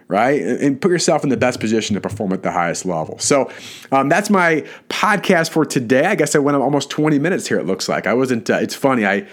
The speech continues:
I took a picture on, uh, on Instagram, put it on my Instagram stories. I'm starting to do more of those.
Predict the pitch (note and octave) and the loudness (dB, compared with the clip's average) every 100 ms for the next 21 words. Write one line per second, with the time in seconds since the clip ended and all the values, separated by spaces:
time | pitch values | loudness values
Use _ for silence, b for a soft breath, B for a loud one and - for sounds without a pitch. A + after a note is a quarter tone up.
0 | B B B - - - G#2+ D#3 C#3 B2+ | B B B -10 -2 -2 0 -2 0 0
1 | A2+ F2+ G2+ F#2 F2+ F2+ E2 A#1 G2+ F#2 | 0 0 -2 -2 -2 -4 -6 -6 -4 -2
2 | G#2+ A#2+ G2+ F#2+ F#2 A2+ G2+ F2 G#2 G#2 | -2 -2 -2 -2 -2 -2 0 0 -2 -2
3 | G2 F2+ - G#2 F#2 F#2 F2 - F#2+ F#2 | -2 -2 -2 0 0 -2 -4 -4 -2 -2
4 | F2+ F#2 G2 E2+ E2+ E2 | -2 -2 -2 -2 -2 -4